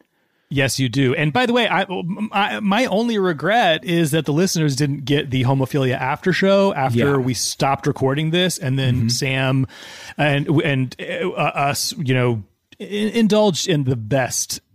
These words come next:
Speaker 1: dish session and
Speaker 2: Yeah.
Speaker 1: gossip session, um, I've ever experienced.
Speaker 2: You're
Speaker 1: Because
Speaker 2: gonna get, yeah, listener, you're gonna get some blind items in, uh, in the next ninety minutes. Um, we know the answers, but of course we are sworn to secrecy. So,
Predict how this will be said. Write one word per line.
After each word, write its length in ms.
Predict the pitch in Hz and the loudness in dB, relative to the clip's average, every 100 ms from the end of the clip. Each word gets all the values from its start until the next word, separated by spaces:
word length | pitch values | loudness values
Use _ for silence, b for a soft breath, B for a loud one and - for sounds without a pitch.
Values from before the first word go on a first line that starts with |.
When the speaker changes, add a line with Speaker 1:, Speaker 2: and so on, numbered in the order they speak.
| - | -6
Speaker 1:
dish 320 | 123 - - | -4 -2 -6
session 580 | - 117 110 - 110 107 | -6 -4 -2 -2 -2 -4
and 320 | - 110 107 | -4 -4 -2
Speaker 2:
Yeah. 120 | 110 107 | -2 0
Speaker 1:
gossip 340 | 110 95 90 | 0 -2 -2
session, 640 | 120 113 - 113 110 107 - | -2 -2 -2 -2 -2 -4 -2
um, 400 | 120 120 117 123 | -2 0 0 0
I've 200 | 143 135 - | -2 -2 -2
ever 300 | 202 170 127 | -2 -2 -4
experienced. 800 | - 139 123 135 131 110 - 196 | -8 -8 -8 -8 -10 -8 -6 0
Speaker 2:
You're 160 | 196 | 2
Speaker 1:
Because 160 | 202 214 | 4 2
Speaker 2:
gonna 100 | 220 | 0
get, 280 | 214 214 - 175 | 0 -2 -2 0
yeah, 400 | 160 131 120 - | 2 2 0 -4
listener, 340 | 196 185 220 240 | 0 2 2 2
you're 120 | 226 | 2
gonna 100 | 214 | 2
get 140 | 190 190 | 0 2
some 160 | 160 | 2
blind 340 | 143 165 180 165 | 4 4 4 4
items 600 | 156 139 101 95 - - | 4 2 -2 -4 -4 0
in, 360 | 123 113 110 110 | 2 4 2 2
uh, 200 | 107 - | 0 0
in 80 | 113 | 0
the 80 | 110 | 0
next 240 | 104 - | 0 2
ninety 420 | 123 123 127 127 | 2 4 2 2
minutes. 580 | 131 175 269 - - - B B B - | 2 2 0 -2 -4 -6 B B B -2
Um, 480 | 135 131 127 123 123 | 2 4 4 2 2
we 140 | 127 | 2
know 120 | 127 | 4
the 140 | 151 170 | 4 2
answers, 380 | 147 151 135 | 2 0 0
but 180 | - 117 | 0 -2
of 200 | 127 113 | -2 -2
course 240 | - 113 110 | 0 0 2
we 80 | 107 | 0
are 60 | |
sworn 240 | - 104 92 | 0 0 0
to 40 | |
secrecy. 580 | 92 92 - - - - | -2 -4 -4 -6 -6 -8
So, 680 | - - 110 98 92 90 | -4 -2 0 0 0 -4